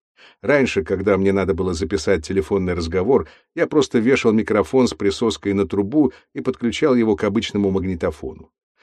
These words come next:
Подобным методом я пользовался в отелях Милуоки и Флориды. Теперь же, когда в мою квартиру в любой момент могли нагрянуть мафиози,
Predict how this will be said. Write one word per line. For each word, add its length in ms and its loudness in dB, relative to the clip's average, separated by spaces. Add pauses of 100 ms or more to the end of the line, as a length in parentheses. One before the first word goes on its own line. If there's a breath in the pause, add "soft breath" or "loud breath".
(160 soft breath)
Подобным 380 2
методом 460 2
я 200 2
пользовался 640 0
в 80 -4
отелях 480 0
Милуоки 500 0
и 60 0
Флориды. 500 -2 (400)
Теперь 360 4
же, 120 0
когда 320 2
в 60 0
мою 200 0
квартиру 600 0
в 40 -4
любой 280 6
момент 520 2
могли 300 -2
нагрянуть 540 0
мафиози, 640 -2